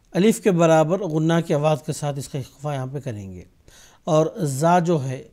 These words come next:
इसको सख्त पढ़ते हैं, इसके बरअक्स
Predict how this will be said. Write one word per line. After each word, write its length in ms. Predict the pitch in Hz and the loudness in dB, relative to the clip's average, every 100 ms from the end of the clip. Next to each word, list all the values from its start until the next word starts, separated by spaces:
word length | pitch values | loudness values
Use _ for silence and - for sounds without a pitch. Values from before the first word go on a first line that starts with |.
| - | -16
इसको 540 | 131 - 156 143 - _ _ _ _ _ _ _ | -12 -6 -4 -4 -12 _ _ _ _ _ _ _
सख्त 400 | - 185 165 - | -6 -4 -4 -4
पढ़ते 360 | 185 165 190 | -2 0 0
हैं, 280 | 180 190 185 - - _ | 2 0 -4 -16 -20 _
इसके 340 | - 180 - 220 | -4 -2 2 4
बरअक्स 640 | 202 196 220 226 - | 6 6 2 0 -10